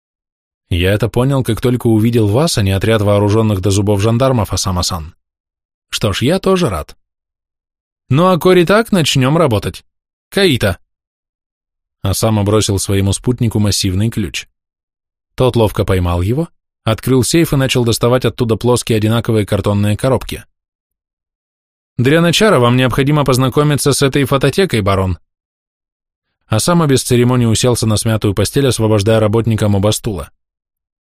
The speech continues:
На фотографиях, которые вы увидите, запечатлен весь иностранный дипломатический корпус, аккредитованный в Японии. Причем наличествуют и фотографии тех людей, которые по разным причинам покинули нашу страну за последние два-три года.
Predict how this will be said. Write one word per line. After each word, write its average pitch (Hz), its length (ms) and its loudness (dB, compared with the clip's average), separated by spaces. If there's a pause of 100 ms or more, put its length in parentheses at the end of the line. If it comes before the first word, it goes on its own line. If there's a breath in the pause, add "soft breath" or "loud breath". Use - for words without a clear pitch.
(920)
На 127 140 2
фотографиях, 135 680 2
которые 127 420 2
вы 117 100 4
увидите, 123 600 2 (340)
запечатлен 147 640 2
весь 143 180 2
иностранный 131 520 2
дипломатический 120 800 0
корпус, 107 440 0
аккредитованный 123 720 2
в 120 40 0
Японии. 98 580 -2 (800)
Причем 196 360 2
наличествуют 165 680 2
и - 20 2
фотографии 131 580 2
тех 127 240 0
людей, 123 340 2
которые 131 360 2
по 127 140 2
разным 123 320 2
причинам 139 440 2
покинули 117 480 0
нашу 107 280 0
страну 117 340 0
за 151 140 2
последние 127 500 2
два-три 120 340 2
года. 98 360 -2